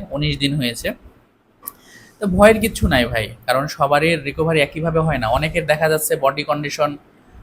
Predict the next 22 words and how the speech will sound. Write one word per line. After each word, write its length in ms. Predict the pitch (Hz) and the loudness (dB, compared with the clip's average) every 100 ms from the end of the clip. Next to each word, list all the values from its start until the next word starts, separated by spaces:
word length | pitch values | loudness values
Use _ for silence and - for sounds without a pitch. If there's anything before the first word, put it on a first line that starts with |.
| _ - | _ -2
অনেকের 320 | 147 160 165 | 0 2 2
সাথে 240 | 151 165 156 | 0 -2 -2
মিলে 260 | 151 127 | 0 0
না। 160 | 107 92 - - - - - - _ _ _ _ _ _ _ _ | 0 -4 -6 -12 -14 -14 -18 -20 _ _ _ _ _ _ _ _
So 160 | - 151 | -6 -2
তার 220 | 147 151 | 4 4
দেখা 240 | 151 156 160 | 4 4 2
যাচ্ছে 240 | 160 170 | 2 -4
কোনো 220 | 165 160 | -4 -6
প্রবলেম, 600 | 160 151 151 156 156 151 - _ _ _ | 4 4 6 2 2 -2 -10 _ _ _
আহ, 580 | 127 123 117 113 113 113 - 123 120 | -2 0 0 -2 -4 -6 -16 -10 -6
হচ্ছে 360 | 123 175 - 170 | 0 0 0 -2
না, 200 | 120 107 | -2 -2
বা 400 | 110 123 123 113 - _ - | 4 6 6 2 -6 _ 0
হলেও 260 | 185 202 214 | 6 8 8
যেটা 360 | 190 185 185 165 | 6 4 4 4
নেগলিজেবল, 580 | 165 180 185 160 139 | 2 4 4 4 2
মানে 140 | 131 143 | 2 0
চোখে 260 | 175 170 | -2 -2
ধরার 320 | 160 165 156 151 | -2 4 4 2
মতন 260 | 147 139 | -8 -10
না। 200 | 117 104 | -8 -10